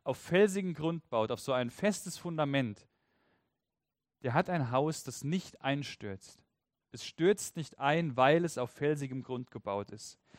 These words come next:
Ja, der Sturm kommt und er wackelt an dem Haus und er rüttelt, aber das Haus bleibt stehen, weil es ein super festes Fundament gewählt hat. Und dieses Fundament,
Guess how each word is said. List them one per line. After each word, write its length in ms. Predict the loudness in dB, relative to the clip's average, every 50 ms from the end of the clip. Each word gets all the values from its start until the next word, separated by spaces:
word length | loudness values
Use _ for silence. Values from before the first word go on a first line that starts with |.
| -20 0 6
Ja, 240 | 10 10 12 12
der 160 | 10 8 6 4
Sturm 460 | 2 -2 -2 2 2 4 4 2 0
kommt 500 | 2 4 4 4 4 2 -6 -12 -20 _ _ _ _ _ _ _ _ _ _ _ -8
und 140 | -2 4
er 140 | 4 6 8
wackelt 340 | 8 8 8 8 6 4 4
an 140 | 2 0 2
dem 180 | 0 0 2
Haus 280 | 2 2 4 2 2 -2
und 160 | -4 0 2
er 180 | 4 4 4 4
rüttelt, 480 | 2 0 0 0 -4 -4 -4 -8 -16 _ _ _ _ _ _ _ _ _ _ _ _ _ _ _ _ _ _ _ _ _ _ _ _ _ _ _ _ _ _
aber 140 | -10 -8 -8
das 160 | -8 -6 -4
Haus 220 | -4 -4 -4 -4
bleibt 260 | -6 -6 -6 -6 -6 -8
stehen, 360 | -12 -8 -6 -6 -6 -8 -12 _ _ _ _ _ _ _ _ _ _ _ _ _ _ _ _ _ _ _ _ _
weil 280 | 2 6 6 6 6 4
es 160 | 2 -2 -4
ein 240 | -4 -2 -2 -2 -4
super 480 | -6 -8 -8 -10 -10 -6 -4 -4 -4 -4
festes 440 | -4 -4 -6 -6 -6 -8 -12 -12
Fundament 580 | -12 -10 -8 -4 -4 -2 -2 -2 -2 -4 -6 -8
gewählt 380 | -10 -6 -2 -2 -2 -2 -2 -4
hat. 100 | -8 -10
Und 120 | -8 -6
dieses 240 | -6 -6 -6 -6 -6
Fundament, 640 | -6 -4 -2 0 0 2 2 2 0 0 0 -4